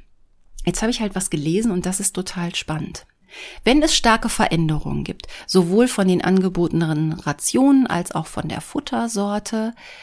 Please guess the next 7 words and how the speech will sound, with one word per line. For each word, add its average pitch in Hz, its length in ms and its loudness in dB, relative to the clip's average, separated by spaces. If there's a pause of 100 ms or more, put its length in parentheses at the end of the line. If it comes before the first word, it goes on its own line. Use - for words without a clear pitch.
(1160)
dann 233 400 2
kann 214 240 2
die 220 140 -2
Katze 190 400 -2
mit 180 180 2
Nahrungsverweigerung 185 1700 4 (380)
reagieren, 160 840 2